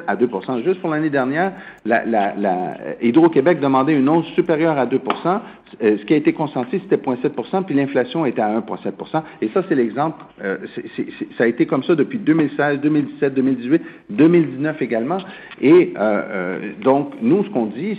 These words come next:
c'est que justement, la revision annuelle par la part de la, la Régie de l'énergie permet justement de faire une bonne, un,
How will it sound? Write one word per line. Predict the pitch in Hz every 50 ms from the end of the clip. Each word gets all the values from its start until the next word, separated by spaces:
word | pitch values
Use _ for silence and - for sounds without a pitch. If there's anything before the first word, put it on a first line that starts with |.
| -
c'est | - 104
que | 101
justement, | 104 147 196 190 - 170 151 170 180
la | 160 117 104
revision | 98 107 123 156 190 202 185 175 170 147 135 135 143 151 143 139 - -
annuelle | 143 147 147 143 139 139 127 117 113
par | - 104 95
la | 92 95
part | 95 117 113 107
de | 98 92
la, | 92 87 - - -
la | 90 92 90
Régie | 92 98 98 110 123
de | 117
l'énergie | 107 101 92 90 90 87 98 131 190 240 - - - - _ _
permet | 254 240 214 196 196 226 233 202
justement | - 143 147 - - 139 117 117 131 151 160
de | 139 117 110
faire | - - 160 156 131
une | 113 95 107 107
bonne, | 107 135 170 190 180 160 - - - - -
un, | - 107 107